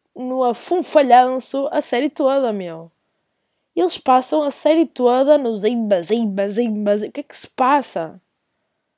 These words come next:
Eu bem sei que eles não tinham grande coisa para fazer na altura, mas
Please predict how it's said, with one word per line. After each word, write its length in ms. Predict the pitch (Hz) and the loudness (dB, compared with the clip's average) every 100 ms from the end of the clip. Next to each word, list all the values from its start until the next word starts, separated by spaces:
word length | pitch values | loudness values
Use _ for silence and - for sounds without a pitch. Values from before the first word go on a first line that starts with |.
| _ _ | _ _
Eu 120 | 269 | -2
bem 100 | 247 | -2
sei 160 | - 180 | -2 -8
que 80 | 202 | -6
eles 100 | 202 | -8
não 120 | 202 | -8
tinham 180 | 202 202 | -8 -6
grande 220 | 196 196 | -6 -6
coisa 240 | 202 190 | -8 -6
para 140 | 196 196 | -6 -6
fazer 180 | 196 | -6
na 140 | 196 214 | -6 -6
altura, 420 | 277 262 262 240 | -8 -6 -4 -4
mas 320 | 202 180 - | -6 -10 -14